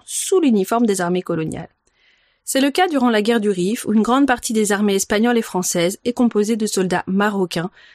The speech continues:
servant dans les Fuerzas Regulares Indígenas, les gums et les spaís. De même, les populations marocaines ne présentent pas un front de résistance uni face aux armées européennes, et certaines régions échappent encore à l'emprise du sultan, en défendant une autonomie relative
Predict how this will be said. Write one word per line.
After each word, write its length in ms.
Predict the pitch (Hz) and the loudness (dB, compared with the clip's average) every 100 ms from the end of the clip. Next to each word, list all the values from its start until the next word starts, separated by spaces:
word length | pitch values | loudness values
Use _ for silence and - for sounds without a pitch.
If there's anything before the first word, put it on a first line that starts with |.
| _ | _
servant 520 | - 285 254 185 180 185 | -6 -2 0 0 -2 0
dans 160 | 196 | 0
les 120 | 190 | 0
Fuerzas 520 | 185 - 247 233 170 - | 0 0 -2 0 -2 -2
Regulares 640 | 202 185 180 175 185 - - - | -4 -2 -2 0 -2 -2 -6 -2
Indígenas, 800 | 190 175 170 170 143 - - - - - - _ | -2 0 -2 -4 -8 -8 -10 -12 -18 -20 -20 _
les 120 | 214 | -2
gums 420 | 196 220 277 - - - | 2 4 4 2 -6 -2
et 80 | |
les 80 | 202 | 0
spaís. 640 | 202 - 165 156 - - - _ _ _ - | 0 0 -4 -2 -4 -6 -8 _ _ _ 0
De 120 | 233 | 4
même, 220 | 269 311 | 4 4
les 120 | 349 | 2
populations 500 | 262 262 254 - - | 2 0 2 0 2
marocaines 540 | 233 214 208 - 240 277 | 0 2 0 2 2 4
ne 80 | 240 | 2
présentent 360 | - 208 214 | 0 2 2
pas 220 | 247 233 | 2 0
un 80 | 202 | 0
front 220 | - 214 | -4 -2
de 80 | 196 | 0
résistance 600 | 185 185 175 - 185 - | 2 0 0 -2 -4 0
uni 260 | 214 208 269 | 2 4 4
face 260 | 247 208 | 0 -2
aux 120 | 208 196 | -2 0
armées 200 | 196 208 | 0 0
européennes, 640 | 190 180 170 165 165 180 - | 0 0 0 0 -2 -6 -4
et 40 | |
certaines 360 | 220 269 311 330 | -2 0 2 2
régions 320 | 277 240 285 | 2 2 2
échappent 280 | 254 233 214 | 2 0 -2
encore 260 | 208 226 | -2 0
à 60 | 208 | 0
l'emprise 340 | 180 185 233 | 0 0 -2
du 80 | 196 | -2
sultan, 440 | 196 190 175 165 190 _ _ - | -4 -6 -6 -6 -8 _ _ -4
en 120 | 202 | 0
défendant 440 | 208 269 247 208 | 0 0 0 2
une 140 | 190 220 | 2 2
autonomie 420 | 254 226 196 175 | 2 0 2 2
relative 600 | 208 240 180 - 180 185 | 2 0 -2 -6 -6 -8